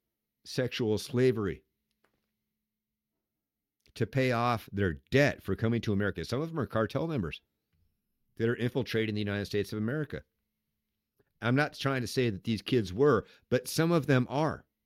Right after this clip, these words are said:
And about a third of them end up in, in sex trafficking. Now, these three young men, and, and they, they, they certainly weren't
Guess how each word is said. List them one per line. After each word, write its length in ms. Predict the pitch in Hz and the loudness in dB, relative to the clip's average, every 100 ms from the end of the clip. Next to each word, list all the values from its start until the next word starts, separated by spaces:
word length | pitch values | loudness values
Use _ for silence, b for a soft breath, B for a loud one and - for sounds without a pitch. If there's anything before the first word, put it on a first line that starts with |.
| _ _ _ b b b | _ _ _ b b b
And 100 | 123 | 0
about 240 | 123 127 | 2 2
a 40 | |
third 320 | 113 - 170 185 | 0 2 2 4
of 60 | |
them 180 | 107 110 | 4 2
end 220 | 110 117 | 4 4
up 200 | 113 113 - b b _ _ _ _ _ | 6 4 0 b b _ _ _ _ _
in, 340 | - 120 117 117 _ _ _ _ _ _ _ _ _ _ _ _ _ | 0 2 2 -2 _ _ _ _ _ _ _ _ _ _ _ _ _
in 240 | 113 113 113 _ _ _ _ _ _ _ _ _ _ _ _ _ - | -2 0 -2 _ _ _ _ _ _ _ _ _ _ _ _ _ -8
sex 280 | - 123 | -2 -2
trafficking. 760 | - - 131 127 127 - 113 107 _ _ _ _ _ _ _ _ - - | -2 -4 -2 -2 -4 -4 -4 -4 _ _ _ _ _ _ _ _ -20 -6
Now, 140 | 107 | -2
these 240 | 110 131 131 | 2 2 0
three 160 | 131 | 0
young 260 | 117 107 104 | 2 2 2
men, 280 | 98 101 110 _ _ _ _ _ _ _ _ - | 2 0 -2 _ _ _ _ _ _ _ _ -6
and, 220 | 101 101 | -2 -2
and 280 | - 95 95 | -2 -2 0
they, 180 | 104 90 _ | 0 -2 _
they, 120 | 104 87 | -8 -6
they 120 | 85 92 | -6 -6
certainly 360 | 92 127 113 | -4 -4 -2
weren't 280 | 110 110 104 | 0 -2 -4